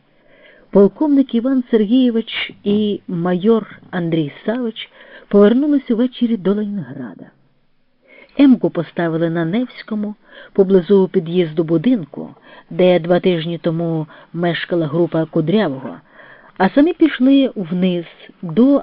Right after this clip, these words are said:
Адміралтейства. Невський проспект вирував, як ріка в час повені.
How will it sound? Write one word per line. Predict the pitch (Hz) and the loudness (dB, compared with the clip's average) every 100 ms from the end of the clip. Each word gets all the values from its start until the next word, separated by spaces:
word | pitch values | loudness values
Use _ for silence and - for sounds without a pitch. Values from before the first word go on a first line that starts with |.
| - | -2
Адміралтейства. | 185 170 208 208 196 - 127 120 - 113 117 127 _ _ _ _ _ _ _ _ _ _ | -4 -2 -4 -4 -8 -8 -8 -10 -18 -16 -16 -16 _ _ _ _ _ _ _ _ _ _
Невський | 160 196 247 220 - 226 | 2 4 4 2 -10 -10
проспект | 220 202 196 - _ 190 196 - | -8 -8 -10 -12 _ -6 -6 -10
вирував, | 165 165 170 160 185 208 196 - _ _ _ | -6 -4 -2 -2 -2 -4 -8 -14 _ _ _
як | 175 147 196 - 185 | -12 -2 -2 -2 -4
ріка | 190 - 226 | -4 -2 -4
в | 185 | -4
час | - 190 - _ | -6 -8 -8 _
повені. | 226 190 143 117 - | -4 -2 -6 -12 -18